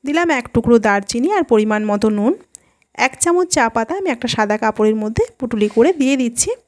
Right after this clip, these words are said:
চা পাতা দেওয়ায় চানা মশলার কালারটা খুবই সুন্দর হয়। এখন ঢাকনা এঁটে আমি তিনটে সিটি দিয়ে নেব। তিনটে সিটি দিয়ে আমি প্রেশার কুকারটা নামিয়ে রেখেছি। এখন গ্যাস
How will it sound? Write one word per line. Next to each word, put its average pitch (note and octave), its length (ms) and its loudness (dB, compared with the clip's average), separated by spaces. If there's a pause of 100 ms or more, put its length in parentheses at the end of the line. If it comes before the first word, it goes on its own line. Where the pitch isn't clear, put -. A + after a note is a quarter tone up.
(1040)
চা D4 160 0
পাতা D#4+ 260 2
দেওয়ায় C4 260 2
চানা B3 240 -2
মশলার A#3+ 360 0
কালারটা A3 420 -2
খুবই A#3 300 0
সুন্দর B3+ 380 2
হয়। E4 180 2 (720)
এখন D4+ 200 -4
ঢাকনা C4 420 0
এঁটে C4+ 280 2
আমি E4+ 120 4 (260)
তিনটে A#3+ 300 0
সিটি B3+ 300 -2
দিয়ে A#3+ 180 4
নেব। A3 180 2 (2000)
তিনটে D#4+ 260 0
সিটি D#4+ 260 2
দিয়ে D#4+ 180 4
আমি G#4+ 140 2
প্রেশার A#3+ 240 0
কুকারটা A#3+ 320 2
নামিয়ে A#3+ 380 0
রেখেছি। A#3+ 340 0
এখন D#4 180 2
গ্যাস G#3+ 220 0